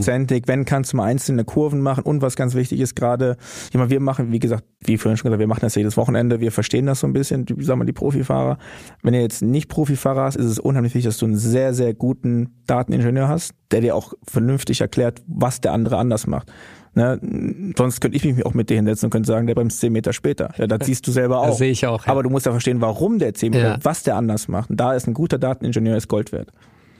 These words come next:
Speaker 2: Sehr schön. Chris, ich glaube, wir sind durch für heute.
Speaker 1: Schön.
Speaker 2: Und wenn ich sage für heute, dann meine ich das relativ ernst, weil ich finde, das war ein geiles Gespräch. Hat sehr viel Spaß
Speaker 1: War
Speaker 2: gemacht.
Speaker 1: super.
Speaker 2: Ich würde das,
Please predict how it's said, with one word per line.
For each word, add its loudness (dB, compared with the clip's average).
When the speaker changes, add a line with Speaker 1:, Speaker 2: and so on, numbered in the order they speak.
Speaker 2:
Sehr 0
schön. 0
Chris, -2
ich 0
glaube, 0
wir 0
sind 0
durch 0
für 0
heute. 0
Speaker 1:
Schön. 0
Speaker 2:
Und 2
wenn 0
ich -2
sage 0
für 0
heute, 0
dann 0
meine 2
ich -4
das -4
relativ -2
ernst, -2
weil 2
ich -6
finde, -2
das 0
war 2
ein 0
geiles 0
Gespräch. -4
Hat 0
sehr 2
viel 2
Spaß 0
Speaker 1:
War 4
Speaker 2:
gemacht. 4
Speaker 1:
super. 0
Speaker 2:
Ich 2
würde 2
das, -2